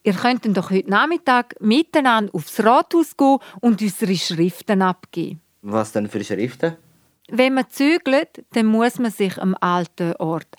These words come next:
Speaker 1: abmelden und am neuen Ort muss man sich wieder anmelden.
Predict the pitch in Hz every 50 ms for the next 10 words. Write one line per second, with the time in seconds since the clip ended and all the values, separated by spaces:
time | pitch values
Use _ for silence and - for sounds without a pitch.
0 | _ - - 165 156 - - _ - 196 214 226 240 254 285 285 311 302 320 370
1 | - - - - - - - 359 370 349 339 311 269 226 196 180 180 180 180 190
2 | 202 240 - - 226 233 262 - - - - 196 185 180 - 214 214 196 - 247
3 | 226 - 226 240 247 - 285 - - - _ _ - 170 170 165 165 175 175 170
4 | 170 160 160 165 165 165 151 165